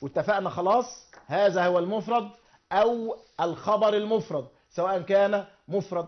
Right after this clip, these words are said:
أو مثنى أو جمع، نوع ال-، الكلمة نفسها، لكن نوع الخبر هو إيه؟ مفرد. الجمل بقى التالية يا أستاذ حاتم، تعال نشوف مع بعض كده بنفس الحكاية، ندخل مع بعض. كان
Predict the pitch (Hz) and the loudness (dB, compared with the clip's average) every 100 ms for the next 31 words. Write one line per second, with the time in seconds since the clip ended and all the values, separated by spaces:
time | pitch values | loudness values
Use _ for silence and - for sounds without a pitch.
0 | - 147 143 202 185 165 151 185 175 170 | -6 -6 -4 -4 -2 -2 0 0 -2 -4
1 | 175 170 143 185 180 165 147 185 196 190 | -6 -6 -6 -4 -4 -4 -4 -2 -2 -4
2 | - - 170 170 165 196 170 - 180 160 | -12 -6 -6 -4 -4 -2 -2 -2 -2 -2
3 | 170 165 160 151 - - 180 131 - _ | 0 -2 -2 -6 -12 -10 -8 -8 -16 _
4 | _ _ _ _ 147 170 196 285 262 208 | _ _ _ _ -4 0 2 2 2 2
5 | 247 208 - _ - 185 220 247 220 - | 0 -2 -6 _ -2 2 4 4 4 0
6 | - 247 254 202 190 208 202 226 196 185 | -2 -2 -2 -4 0 0 -2 -6 -4 0
7 | 180 165 196 226 208 185 214 - - 180 | 0 0 -2 0 0 0 -2 -4 -10 -4
8 | 220 247 277 277 _ _ _ _ - 196 | 2 4 2 -2 _ _ _ _ -6 -6
9 | - 180 175 170 175 233 233 - - _ | -4 -6 -2 0 2 2 0 -4 -16 _
10 | 233 247 254 269 | 2 4 4 0